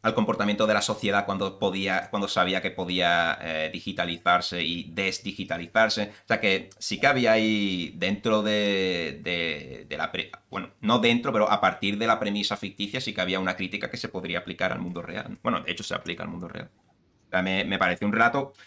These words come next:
me parece un buen relato para, para, para comenzar el libro y que va en consonancia con lo que es el resto de, del libro. Porque a mí, por ejemplo, que yo recuerdo que en la primera charla que tuvimos,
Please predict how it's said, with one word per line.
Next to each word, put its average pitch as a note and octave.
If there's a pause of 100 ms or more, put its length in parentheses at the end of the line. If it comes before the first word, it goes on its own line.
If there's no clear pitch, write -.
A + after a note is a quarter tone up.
(100)
me G#2
parece A#2+
un E3+
buen D3+
relato A#2+
para, F#2+
para, F2
para F2+
comenzar G2
el G#2
libro C#3
y G2+
que F2+
va F#2+
en G#2
consonancia G#2+
con G#2
lo G2
que F#2
es F2+
el F#2+
resto F#2
de, D#2
del E2+
libro. E2+ (260)
Porque - (480)
a G#2+
mí, B2+
por D3+
ejemplo, C#3+
que G#2+
yo B2
recuerdo A#2+
que A2+
en G2
la F2+
primera F2
charla A2+
que A2
tuvimos, A2+